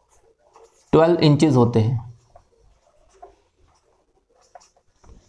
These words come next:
क्लियर? ओके, अब इसको मैं ऐसे भी डिनोट कर सकता हूँ,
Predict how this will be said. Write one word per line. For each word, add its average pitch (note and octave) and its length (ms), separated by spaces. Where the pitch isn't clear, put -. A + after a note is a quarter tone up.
क्लियर? E3+ 360
ओके, A2 140
अब D3 180
इसको D#3+ 260
मैं F#3+ 200
ऐसे D#3 240
भी F3 80
डिनोट E3 360
कर D#3 100
सकता - 320
हूँ, C#3 200